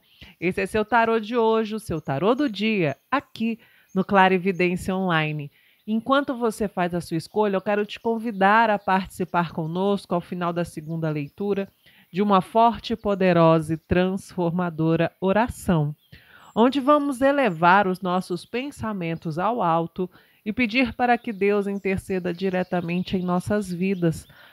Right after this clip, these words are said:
promovendo a abertura de portas para que assim possamos superar as crises existenciais, vencer o inimigo,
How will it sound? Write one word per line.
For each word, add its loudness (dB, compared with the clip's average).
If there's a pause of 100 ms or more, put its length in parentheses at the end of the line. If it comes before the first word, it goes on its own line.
promovendo 4
a 6
abertura 2
de -6
portas -2
para 0
que -4
assim -6
possamos -6
superar -6
as -4
crises -8
existenciais, -6 (400)
vencer 0
o -2
inimigo, -4